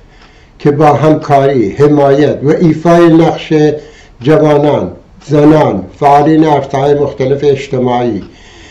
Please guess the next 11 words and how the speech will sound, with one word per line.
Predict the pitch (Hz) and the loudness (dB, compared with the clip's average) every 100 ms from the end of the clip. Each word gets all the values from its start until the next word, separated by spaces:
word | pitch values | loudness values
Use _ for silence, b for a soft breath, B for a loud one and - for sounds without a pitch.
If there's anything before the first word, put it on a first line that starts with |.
| B B _ | B B _
برای | 143 160 175 | 0 2 4
تقویت | 180 170 156 156 - 165 170 165 | 2 2 -2 -2 0 2 2 2
این، | 135 131 170 185 180 165 - B B B B B B _ - | 0 2 2 4 4 0 -8 B B B B B B _ -8
اه، | 135 135 131 - 131 | -4 -2 -2 -6 -10
جبهه | 123 165 165 - 165 180 180 170 - - 139 | 0 2 4 2 2 4 4 2 -6 -8 -2
در | 147 139 | 0 2
مبارزه | 143 135 139 135 131 151 | 2 2 0 2 0 -2
علیه | 139 135 131 123 123 | -4 -2 -2 0 -2
جمهوری | 123 123 120 110 | -2 -4 -4 -6
اسلامی، | 110 - 117 117 | -8 -6 -6 -4
م، | 120 | -4